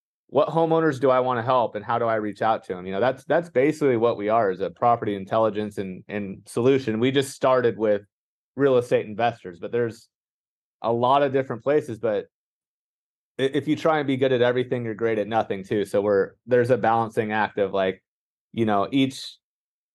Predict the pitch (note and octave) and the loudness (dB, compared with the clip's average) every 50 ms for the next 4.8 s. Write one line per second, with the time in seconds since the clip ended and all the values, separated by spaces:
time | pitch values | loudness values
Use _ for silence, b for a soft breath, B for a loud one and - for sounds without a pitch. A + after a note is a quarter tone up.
0 | _ _ - - C#3+ C3+ B2+ C3+ C3 B2 A2+ A2 G#2+ B2 B2 B2+ B2 A#2 B2 B2 | _ _ -2 0 0 0 2 0 -2 -2 -2 -2 0 2 2 2 2 2 2 2
1 | A#2 A2 - G#2+ G#2 - - B2 B2+ B2+ A#2+ A2 G#2 G2+ G2 F#2+ _ _ _ _ | 2 0 -2 -6 -6 -2 0 0 0 0 0 0 0 0 -2 -4 _ _ _ _
2 | _ _ _ _ _ _ _ _ _ _ _ _ _ - B2+ A#2+ B2+ A#2+ - - | _ _ _ _ _ _ _ _ _ _ _ _ _ -2 0 0 0 0 -2 0
3 | - A#2+ A#2+ A#2+ - A#2 A2 A#2 A#2 A#2 A2 G#2 G#2 G2 F#2 F2+ A#2 A#2+ A#2 - | 0 2 2 0 0 0 0 2 2 2 2 0 -2 -2 -2 0 -2 0 0 -2
4 | A#2+ - G2+ G2+ G2 F#2+ - - G#2 G#2 G2 G2 F#2+ F#2+ F#2 - | -6 -6 -4 -6 -6 -6 -4 -2 0 2 4 4 4 2 0 -4